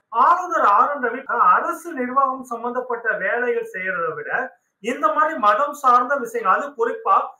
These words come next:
ஒரு மதம் சார்ந்த ஒரு விஷயத்துல மட்டுமே அதிகப்படியான, அஹ், ஈடுபாடுகளை காட்டிக்கிட்டே இருக்காரு. அரசியலமைப்பு சட்டத்துக்கு எதிராக செயல்படுறாரு. இது ஊருக்கே தெ-,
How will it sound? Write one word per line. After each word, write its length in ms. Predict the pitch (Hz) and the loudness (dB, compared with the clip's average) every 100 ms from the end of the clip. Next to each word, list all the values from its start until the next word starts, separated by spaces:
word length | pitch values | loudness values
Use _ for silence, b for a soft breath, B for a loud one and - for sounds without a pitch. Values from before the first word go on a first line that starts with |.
| _ - | _ 0
ஒரு 340 | 214 269 320 | 2 2 2
மதம் 320 | 285 302 320 | 0 2 0
சார்ந்த 460 | 311 262 269 302 294 | 0 2 2 2 0
ஒரு 140 | 254 | 0
விஷயத்துல 500 | 226 226 285 - 262 | -4 -10 -12 -6 -2
மட்டுமே 360 | 220 220 233 285 | -2 -2 -4 0
அதிகப்படியான, 840 | 233 196 247 277 - 233 226 220 208 175 156 - _ _ 185 | 2 2 -2 -6 -4 -4 -4 -2 0 0 -2 -8 _ _ 0
அஹ், 140 | 196 | 0
ஈடுபாடுகளை 600 | 247 311 - 254 233 214 202 | 0 -4 2 4 4 4 2
காட்டிக்கிட்டே 640 | 202 220 - 262 277 277 262 | 4 4 0 -8 -10 -2 -2
இருக்காரு. 440 | 220 190 175 208 - B B | 0 2 2 2 -4 B B
அரசியலமைப்பு 840 | - 196 330 339 349 320 277 269 254 | 2 4 4 0 2 2 2 -4 0
சட்டத்துக்கு 520 | 240 233 311 311 285 233 | 0 0 -2 -4 -2 -2
எதிராக 300 | 247 285 294 233 | 0 -2 -2 0
செயல்படுறாரு. 760 | 226 262 - 247 220 208 277 | 0 0 -2 0 2 2 0
இது 220 | 269 202 | -6 -8
ஊருக்கே 320 | 214 262 - 277 | -8 -10 -10 -14
தெ-, 320 | 277 240 | -10 -12